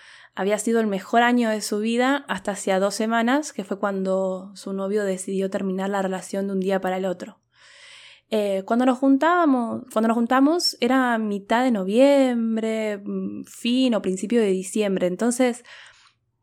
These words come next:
ella me decía que lo que más bronca le daba era que el novio le había cagado el año. O sea, le había roto lo que ella consideraba el mejor año de su vida. Y le dije algo que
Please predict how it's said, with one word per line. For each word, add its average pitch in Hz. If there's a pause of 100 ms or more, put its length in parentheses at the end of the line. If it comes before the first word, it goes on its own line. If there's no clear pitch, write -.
(240)
ella 285
me 240
decía 254 (560)
que 196
lo 196
que 180
más 220
bronca 240
le 208
daba 233
era 208
que 196
el 185
novio 220
le 208
había 190
cagado 185
el 185
año. 180 (240)
O -
sea, 170
le 170
había 190
roto 202
lo 196
que 190
ella 190
consideraba 190
el 185
mejor 190
año 196
de 185
su 180
vida. 180 (880)
Y 277
le 285
dije 349
algo 339
que 277